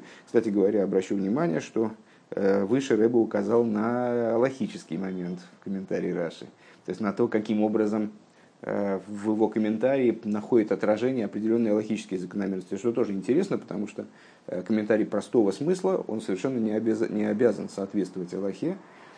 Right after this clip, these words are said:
Более того, Раши во многих местах, э, ну, там многих, не знаю, не помню, <laughs> не,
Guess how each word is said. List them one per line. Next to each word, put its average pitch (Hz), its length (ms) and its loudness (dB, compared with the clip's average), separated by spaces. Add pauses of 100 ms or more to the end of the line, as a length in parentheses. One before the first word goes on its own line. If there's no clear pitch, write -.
(320)
Более 113 320 8
того, 104 300 6
Раши 107 260 4
во 127 160 2
многих 110 360 0
местах, 107 420 -2 (160)
э, 110 840 -4
ну, 98 160 -6
там 107 160 -10
многих, 101 360 -6
не 101 60 -6
знаю, 120 200 -4
не 101 80 0
помню, 95 260 -4
<laughs> 110 40 -12
не, 120 120 -6